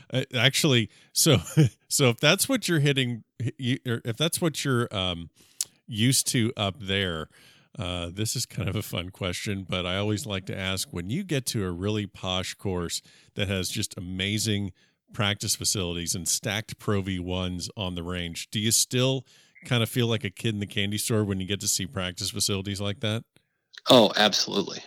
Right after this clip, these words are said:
Speaker 1: Okay, that, uh, 'cause I, I'm, I'm
Speaker 2: Absolutely.
Speaker 1: glad you said that, 'cause, like, for me, no matter how many clubs I've been to, no matter how many experiences I've had in tournaments, you come to one of those perfectly manicured range with just the,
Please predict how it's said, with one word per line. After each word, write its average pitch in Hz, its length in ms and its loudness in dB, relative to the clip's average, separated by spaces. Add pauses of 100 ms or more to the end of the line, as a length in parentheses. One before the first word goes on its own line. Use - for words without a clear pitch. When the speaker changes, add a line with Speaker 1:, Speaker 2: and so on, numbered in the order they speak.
(120)
Speaker 1:
Okay, 107 200 2
that, 127 180 4
uh, 147 140 4
'cause 139 260 4
I, 113 180 10
I'm, 143 140 8
I'm 139 140 8
Speaker 2:
Absolutely. - 20 4
Speaker 1:
glad 147 300 6
you 143 60 4
said 127 240 4
that, 104 120 4
'cause, 104 180 2
like, 110 240 2
for 117 140 0
me, 117 440 4 (200)
no 127 100 2
matter 110 260 4
how 127 200 2
many 143 180 2
clubs 120 400 0
I've 101 160 2
been 104 220 0
to, 120 160 2
no 107 140 2
matter 98 260 -2
how 110 180 -2
many 117 300 0
experiences 101 640 -2
I've 95 120 -4
had 98 180 -2
in 90 80 -8
tournaments, 101 480 -2 (440)
you 120 200 2
come 123 340 0
to 107 80 0
one 104 160 0
of 101 60 -2
those 95 180 -2 (140)
perfectly 113 560 -4
manicured 98 640 -4
range 90 440 -6
with 90 160 -8
just - 280 -4
the, 90 180 -4